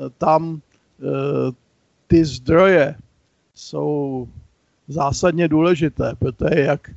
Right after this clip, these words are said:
kvalitní máš zdroj poznání, tak kvalitní to poznání potom je a tím, eh, když,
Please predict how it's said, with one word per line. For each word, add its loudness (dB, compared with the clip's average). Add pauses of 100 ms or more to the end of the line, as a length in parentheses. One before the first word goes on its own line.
(160)
kvalitní -4 (440)
máš -4
zdroj 0
poznání, -2
tak -2 (100)
kvalitní -2
to -2
poznání 0
potom 0
je 0
a 0
tím, -4 (500)
eh, -4
když, -2